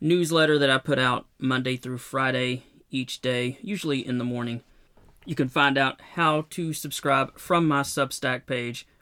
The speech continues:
which is stan r mitchell dot substack dot com. Again, that's stan r mitchell dot substack dot com. And with that out of the way, let's get started. This is the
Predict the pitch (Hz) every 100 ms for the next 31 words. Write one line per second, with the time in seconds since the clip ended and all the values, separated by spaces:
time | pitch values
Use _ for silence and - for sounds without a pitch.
0 | _ - 139 - 143 127 - - - 139
1 | 135 135 139 - 135 131 131 - 165 -
2 | 180 170 - - 131 - - 131 - 135
3 | 127 - _ 156 139 127 127 - - -
4 | 139 120 113 - - 131 131 123 123 -
5 | - 135 131 127 135 127 131 135 - 143
6 | 139 _ 135 135 131 - - - 135 127
7 | - 127 123 - - 147 120 - - 123
8 | 101 117 _ _ - 120 120 131 131 123
9 | 131 131 127 131 127 135 - 120 - 101
10 | - - - - - _ _ _ _ _
11 | _ _ - 156 170 170 151 139 143 139